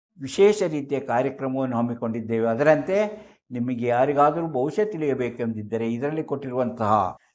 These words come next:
ಈ ನಂಬರಿಗೆ ನೀವು ಒಂದು ಮೆಸೇಜ್ ಕಳಿಸಿ,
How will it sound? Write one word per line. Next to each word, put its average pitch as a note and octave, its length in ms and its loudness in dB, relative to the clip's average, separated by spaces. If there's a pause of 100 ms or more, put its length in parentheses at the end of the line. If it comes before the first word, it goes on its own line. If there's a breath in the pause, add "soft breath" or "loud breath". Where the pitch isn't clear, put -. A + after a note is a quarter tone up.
(100)
ಈ A3+ 200 2
ನಂಬರಿಗೆ A#2+ 720 2 (420)
ನೀವು B2+ 400 -2
ಒಂದು C3 280 0
ಮೆಸೇಜ್ B2+ 540 2
ಕಳಿಸಿ, G#2 580 -2